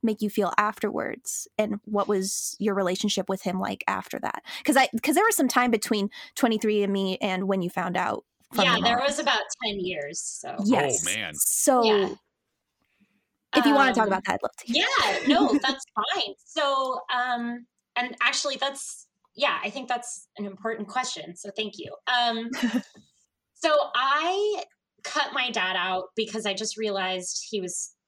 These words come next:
Speaker 2: toxic and not a safe person.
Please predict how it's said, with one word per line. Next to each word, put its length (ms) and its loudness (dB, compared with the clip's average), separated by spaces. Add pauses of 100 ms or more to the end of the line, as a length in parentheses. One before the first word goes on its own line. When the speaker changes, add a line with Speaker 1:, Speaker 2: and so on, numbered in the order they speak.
(760)
Speaker 2:
toxic 680 -4
and 220 -6
not 200 -2 (120)
a 60 -8
safe 440 -8
person. 520 -2